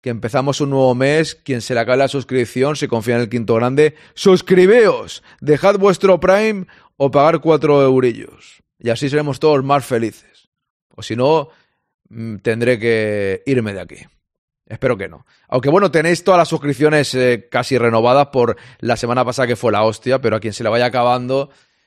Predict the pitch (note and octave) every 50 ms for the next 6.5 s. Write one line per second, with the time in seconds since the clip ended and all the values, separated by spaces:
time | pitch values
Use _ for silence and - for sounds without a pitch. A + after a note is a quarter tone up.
0 | _ - D#3+ D#3 C3 F3+ F3+ E3 - - G#3+ C4 B3+ G3 D#3+ D3 C#3+ C#3 C3+ C3
1 | C3 C3 C3 C3+ C3+ C3+ C3 B2 C#3 E3+ E3+ - B2+ A2+ A#2 A#2+ A#2+ B2 B2 A#2+
2 | A#2+ A2 A#2+ A#2 A2+ A2 G#2+ A2+ A2+ A2+ A2 A2 G2+ G2+ F#2 F#2 F#2+ G2+ - B2
3 | C3+ C#3 C3 A#2+ B2 A#2 G2 - _ - - A#2+ A2 - B2+ B2+ C3+ C#3 C3 -
4 | A#2 G2+ - A2+ A2 A2+ G#2+ - B2+ A#2 - - - - - - - B2+ D3 D3+
5 | D#3 D#3+ F#3+ G#3 F#3+ D3+ A2+ F#2+ - _ - D#3 E3+ F#3 G3 G3+ F3 C3+ - D#3
6 | F3 F3+ F#3 F#3 F#3 F3+ F3 D#3 C3 A2+